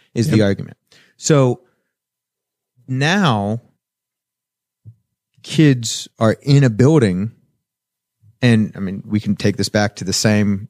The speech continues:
Speaker 1: argument that Henry County has made about its jail. You got people in there that don't necessarily want to be in there, and they don't necessarily take the best care of it.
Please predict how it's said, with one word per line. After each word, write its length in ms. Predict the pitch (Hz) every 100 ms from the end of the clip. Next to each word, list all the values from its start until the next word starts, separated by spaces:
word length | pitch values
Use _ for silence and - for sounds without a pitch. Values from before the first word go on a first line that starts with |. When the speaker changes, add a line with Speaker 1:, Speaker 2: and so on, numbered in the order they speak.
| -
Speaker 1:
argument 440 | 104 101 101 98
that 220 | 90 85
Henry 260 | - 107 101
County 320 | - 107 110
has 160 | 101 95
made 160 | 92
about 240 | 92 92 87
its 160 | -
jail. 400 | 107 104 143 117
You 80 | 95
got 160 | 113 110
people 240 | 127 117
in 100 | 139
there 100 | 117
that 120 | 101 101
don't 160 | 110
necessarily 360 | 107 - 110 104
want 140 | 104
to 60 | 95
be 160 | 101
in 120 | 117 143
there, 140 | 95
and 100 | 98
they 60 | 104
don't 160 | 98
necessarily 400 | 104 101 101 92
take 200 | 90 101
the 60 | -
best 200 | 95 -
care 220 | 147 127
of 100 | 82
it. 120 | 87